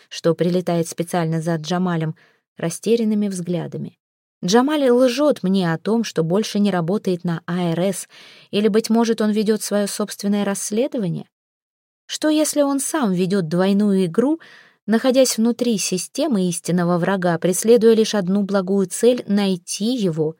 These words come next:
и уничтожить одним контрольным выстрелом?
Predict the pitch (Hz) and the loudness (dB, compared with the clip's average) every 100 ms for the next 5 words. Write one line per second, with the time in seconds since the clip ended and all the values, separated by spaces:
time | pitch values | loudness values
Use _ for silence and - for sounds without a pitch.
0 | _ _ - 190 196 185 - 180 202 233 | _ _ -2 2 2 0 -2 -2 0 0
1 | 190 175 170 208 202 190 180 196 254 240 | 0 0 0 -2 -2 0 0 0 0 -2
2 | - 165 143 165 | -4 -6 -6 -10